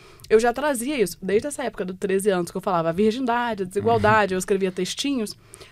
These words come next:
Speaker 1: era trazendo isso. Eu não tinha nenhuma formação. Mas desde que eu entrei na, que eu comecei a dar aula na faculdade, eu trazia essas interseções. Então, eu já falava coisas da atualidade.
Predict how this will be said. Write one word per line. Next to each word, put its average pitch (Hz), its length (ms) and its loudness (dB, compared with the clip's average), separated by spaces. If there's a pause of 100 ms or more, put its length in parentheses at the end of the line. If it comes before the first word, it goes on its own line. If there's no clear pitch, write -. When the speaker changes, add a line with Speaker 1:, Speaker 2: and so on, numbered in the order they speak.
(160)
Speaker 1:
era 226 160 4
trazendo 254 400 -2
isso. 220 160 -4
Eu 220 40 -8
não 269 80 -10
tinha 311 120 -6
nenhuma 269 200 -2
formação. 269 600 -4 (720)
Mas 190 160 2
desde 208 200 4
que - 80 -10
eu 294 60 -2
entrei 233 240 -4
na, 196 100 -2
que - 400 -18
eu 196 60 -6
comecei 208 360 -6
a 262 40 -4
dar 190 220 2
aula 208 340 4
na 185 80 -2
faculdade, 185 640 -2 (360)
eu 208 140 6
trazia 240 440 -2
essas 254 180 -6
interseções. 254 640 -4
Então, 214 260 -2
eu 202 80 2
já 220 140 0
falava 240 420 0
coisas 240 320 0
da 262 80 0
atualidade. 247 640 0